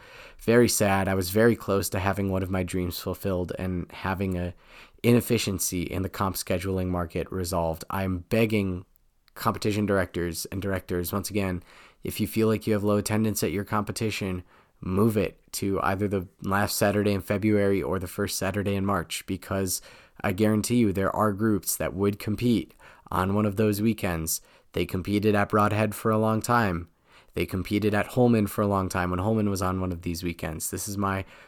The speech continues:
plea, once again, to fill a, the competition gap of this late weekend because groups would go. Anyways, I don't think that's happening. If by some stretch of the imagination it is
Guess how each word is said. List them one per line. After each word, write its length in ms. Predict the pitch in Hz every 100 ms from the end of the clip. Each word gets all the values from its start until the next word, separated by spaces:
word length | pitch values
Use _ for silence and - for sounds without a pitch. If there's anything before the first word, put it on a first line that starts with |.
| -
plea, 420 | - 123 117 110
once 260 | 92 104 101
again, 340 | 101 95 90 85
to 320 | - 92 92 - - - -
fill 580 | - - 110 107 104 -
a, 120 | 110 98 - 113
the 100 | 104
competition 600 | 98 98 101 104 107 95
gap 340 | 95 90 - -
of 360 | 98 95 90 98
this 300 | 98 98 - -
late 240 | 104 98
weekend 400 | 92 90 87 87
because 420 | 95 90 95 92
groups 360 | - 104 95 -
would 160 | 101 92
go. 240 | 87 87 - - - - - - - _ _ -
Anyways, 520 | 160 139 113 101 92 -
I 60 |
don't 280 | 113 120 127
think 200 | - 120
that's 240 | - 107 -
happening. 540 | 104 101 104 101 101
If 220 | 104 104 -
by 140 | 101
some 240 | - 104
stretch 300 | 98 110 101
of 100 | 104
the 80 | 104
imagination 720 | 95 92 92 95 92 92 101 90
it 160 | 85 -
is 520 | 98 107 107 -